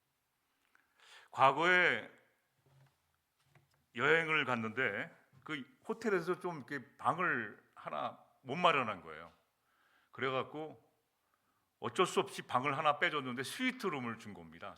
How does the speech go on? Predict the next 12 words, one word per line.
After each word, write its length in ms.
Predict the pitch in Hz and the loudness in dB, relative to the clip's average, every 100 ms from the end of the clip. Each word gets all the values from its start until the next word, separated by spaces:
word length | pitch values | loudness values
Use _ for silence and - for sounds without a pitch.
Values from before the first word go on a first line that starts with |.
| - | -16
스위트룸을. 440 | 131 113 82 76 76 _ _ _ _ _ _ _ _ _ _ _ | -18 -18 -20 -20 -20 _ _ _ _ _ _ _ _ _ _ _
그래서 260 | - 135 156 | -6 -4 -4
이제 340 | 131 139 120 | -4 -2 -4
다른 280 | - 139 151 | -2 -2 -2
분한테 260 | 139 143 127 | -4 -6 -4
들어가는데 360 | 107 107 110 | -4 -2 -4
그분이 400 | 117 113 123 127 | -8 -10 -8 -6
이제 200 | 120 101 | -6 -8
거기는 340 | 95 98 98 104 | -10 -10 -8 -8
안 120 | 87 | -8
되고, 180 | 92 92 | -12 -14
그래서 160 | 107 | -16